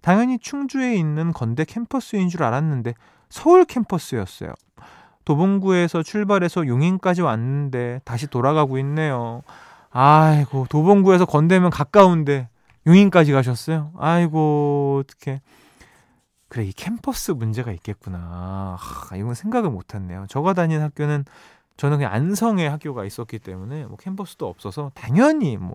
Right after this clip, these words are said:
이렇게 생각했는데, 연대만 해도 그렇잖아요. 송도에 일 학년만 다니고 신촌에 있고, 뭐 "학교 어디서 봐?" 이랬는데 당연히 뭐 신촌 갔다가 "송도야?" 뭐 이러면, 어, 아, 참. 그래, 어떻게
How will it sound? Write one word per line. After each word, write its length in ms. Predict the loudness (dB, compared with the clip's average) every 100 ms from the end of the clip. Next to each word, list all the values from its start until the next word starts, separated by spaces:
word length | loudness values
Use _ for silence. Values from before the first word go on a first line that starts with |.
| -14
이렇게 200 | -16 -8
생각했는데, 680 | -8 -4 -4 -4 -6 -10 -14 _ -20 _ _ _ _ _ 6
연대만 540 | 6 8 6 6 2
해도 140 | 0 -4
그렇잖아요. 520 | -6 -6 -10 -12 -14 _
송도에 680 | -8 -4 0 2 2 -2 _ _ -16 0
일 120 | 0
학년만 340 | 0 -2 -4
다니고 340 | -8 -12 -14 -20 _
신촌에 440 | -8 -6 -4 -4 -6
있고, 320 | -12 -20 -20 _ -20 _ _ _ _ _
뭐 200 | -10 -10
"학교 400 | -6 -4 -4 -6 -8 -2
어디서 280 | -2 -2
봐?" 320 | 0 6 6 6
이랬는데 440 | 0 -2 -6 -10 _
당연히 600 | -2 2 2 2 0 -2
뭐 200 | -8 -8
신촌 280 | -6 -4 -4
갔다가 400 | -4 -6 -10 -12 _ _ _ _ _ _
"송도야?" 600 | -14 -2 0 0 -2 -2 -2
뭐 180 | -2
이러면, 380 | 0 2 0 -2 -12 -20 -20 -20 -20 _ _ -10
어, 540 | -8 -8 -8 -10 -12 -14
아, 340 | -14 -12 -14 -18
참. 300 | -18 -18 -18 _ _ -20 -20 _ _
그래, 200 | -6 -6
어떻게 360 | -6 -4 -6